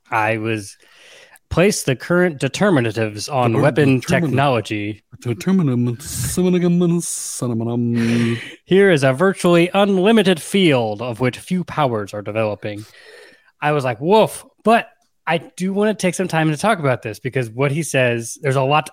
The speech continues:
Speaker 1: unpack right in here.
Speaker 2: Yeah.
Speaker 1: One, who wrote this quote? Evan, you may need to look at your book on this one.
Speaker 2: Who wrote? It was
Speaker 1: Yeah.
Speaker 2: Muad'Dib.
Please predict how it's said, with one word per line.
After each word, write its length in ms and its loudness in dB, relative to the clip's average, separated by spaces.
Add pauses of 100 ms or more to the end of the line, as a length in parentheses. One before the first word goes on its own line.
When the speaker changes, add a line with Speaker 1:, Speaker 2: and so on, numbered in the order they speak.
Speaker 1:
unpack 420 -2
right 180 -4
in 140 -4
here. 300 -14 (160)
Speaker 2:
Yeah. 180 -4 (360)
Speaker 1:
One, 480 0 (800)
who 240 4
wrote 280 2
this 520 -16 (960)
quote? 340 -4 (440)
Evan, 320 -6
you 60 -4
may 160 0
need 100 -4
to 60 -12
look 140 -12
at 80 -16
your 80 -6
book 200 -10
on 80 -10
this 160 -14
one. 140 -14 (120)
Speaker 2:
Who 120 0
wrote? 300 0 (500)
It 60 2
was 240 4
Speaker 1:
Yeah. 320 -12 (1200)
Speaker 2:
Muad'Dib. 500 2